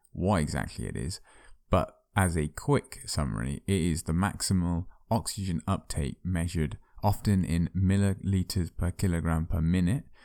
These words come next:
um, for a relative value, and in liters per minute for an absolute, uh, value. Um,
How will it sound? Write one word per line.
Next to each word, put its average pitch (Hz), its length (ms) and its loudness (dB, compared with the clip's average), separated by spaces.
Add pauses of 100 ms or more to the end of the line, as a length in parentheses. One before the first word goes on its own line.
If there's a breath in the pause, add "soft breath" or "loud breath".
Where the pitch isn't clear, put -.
(260 loud breath)
um, 78 440 0
for - 140 2
a 80 80 4
relative 85 480 2
value, 80 480 -2
and 85 180 0
in 82 280 2
liters 85 500 0
per 80 240 0
minute 80 460 0
for 85 400 -2
an 85 100 -2
absolute, 85 960 -2 (400 soft breath)
uh, - 320 -4
value. 50 460 -6 (960 soft breath)
Um, 80 420 0